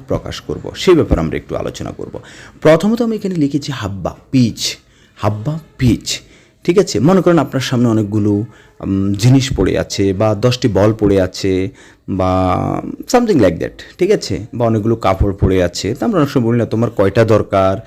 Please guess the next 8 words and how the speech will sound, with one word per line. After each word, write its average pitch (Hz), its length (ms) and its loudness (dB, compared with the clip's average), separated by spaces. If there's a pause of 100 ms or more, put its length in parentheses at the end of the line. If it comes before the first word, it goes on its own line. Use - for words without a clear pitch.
(300)
তুমি 120 260 2
কয়টা 110 360 4
নিবা, 98 500 2 (200)
ওইখানে 131 360 2
কয়টি 117 380 2
পাঠাবো, 101 760 2 (260)
কয়টি 117 380 2
পাঠিয়েছ, 120 760 0